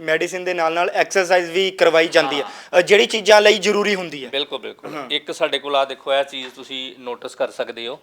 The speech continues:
Speaker 2: ਇਹ ਜਿਹੜੀ ਚੀਜ਼ ਹੈ, ਇਹ ਅਸੀਂ ਨਾਭੀ ਵਾਸਤੇ, ਧੁੰਨੀ ਵਾਸਤੇ ਇਸਤੇਮਾਲ ਕਰਦੇ ਹਾਂ, ਜਿਨ੍ਹਾਂ ਦੀ ਧਰਨ ਨਿਕਲ ਜਾਂਦੀ ਹੈ।
Speaker 1: ਹੂੰ।
Speaker 2: ਆਮ ਤੌਰ 'ਤੇ ਲੇਡੀਜ਼ ਕਹਿੰਦੇ, "ਮੇਰੀ ਧਰਨ ਨਿਕਲ ਗਈ, ਮੇਰੇ ਲੱਤਾਂ 'ਚ ਦਰਦ ਹੁੰਦੀ ਹੈ", ਹਨਾ?
Speaker 1: ਜੀ।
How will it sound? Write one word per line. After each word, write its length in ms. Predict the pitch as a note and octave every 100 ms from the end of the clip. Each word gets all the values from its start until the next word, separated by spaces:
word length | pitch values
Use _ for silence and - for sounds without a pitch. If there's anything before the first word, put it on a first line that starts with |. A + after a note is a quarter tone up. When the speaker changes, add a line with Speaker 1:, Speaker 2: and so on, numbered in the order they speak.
| _ - - -
Speaker 2:
ਇਹ 160 | C3 D3
ਜਿਹੜੀ 200 | D#3+ E3
ਚੀਜ਼ 340 | - C3 B2
ਹੈ, 320 | B2+ C#3+ - _ _ _ _
ਇਹ 200 | D3 D#3+
ਅਸੀਂ 400 | D3+ D#3 D#3 D#3+ -
ਨਾਭੀ 360 | C#3 C#3+ C#3+ E3
ਵਾਸਤੇ, 360 | C#3 B2+ C#3+
ਧੁੰਨੀ 340 | C#3 E3+ C#3 B2+
ਵਾਸਤੇ 300 | B2 A#2+ C3
ਇਸਤੇਮਾਲ 420 | - B2+ A2 G#2+
ਕਰਦੇ 260 | A2 G#2+
ਹਾਂ, 80 | C3
ਜਿਨ੍ਹਾਂ 300 | B2 C3 C#3
ਦੀ 80 | C#3
ਧਰਨ 320 | - C#3 A2+
ਨਿਕਲ 340 | A2+ A#2+ D3 C3
ਜਾਂਦੀ 360 | A#2 G#2 G#2
ਹੈ। 140 | G#2 - -
Speaker 1:
ਹੂੰ। 100 | D#3+ D3
Speaker 2:
ਆਮ 220 | C3+ D3
ਤੌਰ 160 | D3 D3+
'ਤੇ 180 | C#3 D3
ਲੇਡੀਜ਼ 360 | C3+ C3+ C#3
ਕਹਿੰਦੇ, 180 | C3 C#3
"ਮੇਰੀ 200 | C#3 C3+
ਧਰਨ 300 | - C#3+ A#2
ਨਿਕਲ 280 | A#2 A2+ B2
ਗਈ, 100 | B2
ਮੇਰੇ 180 | B2 B2
ਲੱਤਾਂ 340 | A#2+ - B2+
'ਚ 80 | A#2
ਦਰਦ 300 | A#2 A2+ G#2+
ਹੁੰਦੀ 340 | A#2 G#2 G#2
ਹੈ", 60 | G#2
ਹਨਾ? 100 | E3
Speaker 1:
ਜੀ। 240 | D#3 C#3+